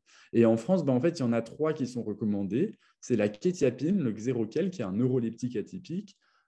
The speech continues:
le lithium, que vous, je pense vous connaissez tous, qui est le traitement de référence du trouble bipolaire, et la lamotrigine, qui est un anticonvulsivant, qui a une action plutôt dans la prévention, euh, de la rechute dépressive, mais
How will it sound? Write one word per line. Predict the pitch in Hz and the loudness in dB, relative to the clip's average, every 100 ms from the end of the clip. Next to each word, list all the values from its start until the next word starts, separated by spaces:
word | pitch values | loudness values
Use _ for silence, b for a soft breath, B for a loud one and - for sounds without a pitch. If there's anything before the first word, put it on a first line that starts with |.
| _ | _
le | 110 135 | 0 4
lithium, | 180 143 127 - 104 143 156 - _ _ _ _ | 4 2 -6 -6 -4 -2 -4 -8 _ _ _ _
que | 117 | -8
vous, | 107 92 | -8 -8
je | - 92 | -8 -6
pense | - 104 | -2 0
vous | 110 | 0
connaissez | 123 113 110 110 | 2 4 2 -2
tous, | 98 117 - | -2 -2 -2
qui | 92 | -6
est | |
le | |
traitement | - 92 104 98 | -4 -4 -2 0
de | |
référence | 107 127 120 113 104 | 2 2 2 0 -4
du | |
trouble | 92 104 95 | -6 -2 0
bipolaire, | 90 90 90 117 160 160 B B B | 0 -2 0 2 0 -2 B B B
et | 131 | 4
la | 120 95 | 6 6
lamotrigine, | 113 147 147 143 120 101 160 180 | 4 6 4 2 -4 0 0 2
qui | 123 | 0
est | |
un | 92 101 | -2 -2
anticonvulsivant, | 143 147 147 135 107 110 - 101 101 143 170 B _ | -2 -4 -10 -6 -6 -6 -6 -2 0 0 -2 B _
qui | - | 4
a | 110 | 6
une | 113 117 | 8 4
action | 113 - 170 | 2 0 -2
plutôt | - 120 113 175 165 | 0 -2 8 8 8
dans | 117 | 4
la | 98 | 0
prévention, | 95 - - 170 147 139 139 143 156 165 b b _ | -4 -8 -2 -2 0 -6 -6 -6 -4 -6 b b _
euh, | 104 | -2
de | 101 104 | 0 0
la | 92 | 0
rechute | 95 147 143 156 135 | 2 2 2 -6 -2
dépressive, | 120 - 104 - 165 139 | -2 -2 -8 -4 -4 0
mais | 117 135 | 2 2